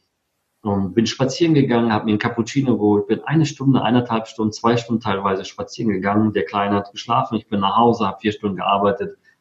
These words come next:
und so war mein Leben. Also ich war wirklich frei und das war eigentlich so das, wo ich hin wollte. Und, äh,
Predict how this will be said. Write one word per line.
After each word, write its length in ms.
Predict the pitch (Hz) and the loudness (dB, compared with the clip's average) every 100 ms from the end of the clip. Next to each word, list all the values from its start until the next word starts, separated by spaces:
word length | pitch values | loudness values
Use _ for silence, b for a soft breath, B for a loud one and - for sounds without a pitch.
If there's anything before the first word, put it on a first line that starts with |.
| _ _ | _ _
und 140 | 107 104 | -2 2
so 160 | 113 | 4
war 100 | 113 | 6
mein 220 | 110 107 | 6 6
Leben. 160 | 120 120 | 6 4
Also 180 | 101 104 | 2 -2
ich 120 | 104 | -2
war 120 | 101 117 | 0 2
wirklich 340 | 113 107 - | 2 -2 -6
frei 480 | - 101 107 92 - b b b | -6 0 0 0 -4 b b b
und 180 | 104 98 | -10 -2
das 180 | 113 - | 0 2
war 120 | 107 | 2
eigentlich 380 | 98 104 104 104 | 2 -2 -6 -8
so 140 | 101 | -10
das, 300 | 98 98 - | -8 -8 -8
wo 120 | 101 101 | -8 -6
ich 160 | 98 | -4
hin 220 | 117 117 | 2 2
wollte. 540 | 101 120 - 127 139 139 b b b _ _ | 2 0 0 -2 -4 -6 b b b _ _
Und, 600 | 104 104 101 101 101 104 | 2 4 4 0 -4 -4
äh, 300 | 98 98 | -2 0